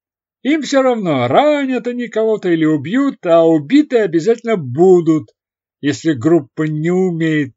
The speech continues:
противодействовать засаде. Пулемётчику в такой ситуации некогда ложиться и занимать позицию. Он должен прикрыть огнём пулемёта манёвр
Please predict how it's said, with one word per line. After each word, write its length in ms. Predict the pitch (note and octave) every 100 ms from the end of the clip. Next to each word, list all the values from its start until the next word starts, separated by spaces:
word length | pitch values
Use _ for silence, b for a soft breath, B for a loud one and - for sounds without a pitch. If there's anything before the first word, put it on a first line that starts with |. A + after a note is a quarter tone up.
| _
противодействовать 1000 | - C3+ B2 C#3+ C#3 D3 C3 - C3+ C3+
засаде. 680 | A2 C3+ B2+ B2 A#2 A#2 A2+ _ _ _ _ _ _ _ _ _ _ _ _ _ _
Пулемётчику 960 | A2+ C3 C3+ F3+ C4 - B3+ - - G3+
в 180 | D#3 _
такой 540 | C3 A2+ D3 D3+ B2+
ситуации 1000 | - A#2 A2+ G#2+ E3 G3 - G3 G3 F#3+ _ _ _ _
некогда 880 | F2+ G#2 D3+ G#3+ G#3+ G3 F3+ E3 F3+
ложиться 880 | E3 D3+ D3+ D3+ A#2+ C3+ A2 - -
и 180 | A2 A#2
занимать 640 | G2+ B2 B2+ A#2+ A#2+ G#2+ _
позицию. 680 | A2+ F#2+ G#2+ F#2 - G#2
Он 200 | A#2 B2+ A#2+
должен 680 | D3+ F#3 F3+ C#3+ F3+ F3 D#3+
прикрыть 1000 | D#3 D#3+ D#3+ - C#3 D#3+ F#3+ F#3 -
огнём 600 | E3 C#3 C3 D#3+ F#3+ F3+
пулемёта 680 | - D#3+ D#3+ D#3+ F#3+ - E3
манёвр 960 | D#3+ D#3 D#3 D#3 G3+ A#3 G3+ G3 B2+